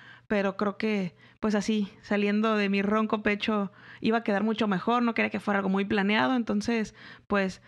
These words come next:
espero que les haya gustado y compártanme ustedes qué piensan de los puntos que señalé, qué creen que debería resaltarse también desde el punto de vista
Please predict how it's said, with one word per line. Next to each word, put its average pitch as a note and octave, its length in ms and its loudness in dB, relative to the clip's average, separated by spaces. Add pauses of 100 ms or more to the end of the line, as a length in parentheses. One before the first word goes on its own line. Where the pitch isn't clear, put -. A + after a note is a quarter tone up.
(140)
espero G#3+ 400 0
que F#3+ 320 2
les F#3+ 120 0
haya A#3 120 2
gustado C#4 420 2
y D4 80 0
compártanme D#4 420 2
ustedes E4+ 380 0
qué D#4 120 -2
piensan D4+ 340 2
de C4+ 60 2
los A3+ 120 0
puntos B3 260 0
que - 60 -14
señalé, A#3 600 0 (260)
qué B3 160 2
creen B3 260 2
que A#3+ 160 0
debería G#3 300 2
resaltarse G#3 480 -2
también G#3+ 420 2
desde G#3+ 220 0
el F#3+ 80 -2
punto G3+ 260 0
de G#3+ 80 2
vista G3+ 460 -2